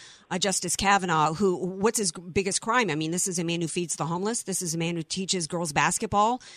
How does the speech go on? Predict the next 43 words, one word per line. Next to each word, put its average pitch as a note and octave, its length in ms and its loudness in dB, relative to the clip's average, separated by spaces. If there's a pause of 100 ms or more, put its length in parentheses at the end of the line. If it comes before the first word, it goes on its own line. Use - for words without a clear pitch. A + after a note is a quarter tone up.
(220)
you A3+ 120 2
know, G3 200 4
eh, G#3 200 2
but F#3+ 200 2
because G3+ 440 2
it, G3+ 180 -4
but, F#3+ 240 -2
but F3 320 -2
because G3 320 -2
he, F#3+ 200 -6
he's F#3 300 -4
not, F#3+ 260 4 (360)
uh, F3 160 4
a F#3 80 2
far F#3+ 340 4
left, F#3+ 320 2 (240)
uh, E3+ 160 0
Ruth G3 300 -4
Bader F#3+ 240 0
Ginsburg G3 640 2
in E3 100 0
a E3 60 -2
suit, G3+ 380 0
you G3+ 120 -2
know, F#3 100 0
they, F3+ 180 0
they E3+ 220 0
hate F3+ 280 -2
him A#3 220 0
and G3 80 0
they're E3+ 100 -2
going F3 240 -4
to, F3 120 0
I F#3+ 60 -2
mean, F#3+ 240 -4
his, G#3+ 480 -2
his G#3+ 260 -2
daughters G#3 360 2
had F#3 120 -4
to E3+ 80 -6
be E3 140 -6
ushered E3+ 280 -6
out E3 220 0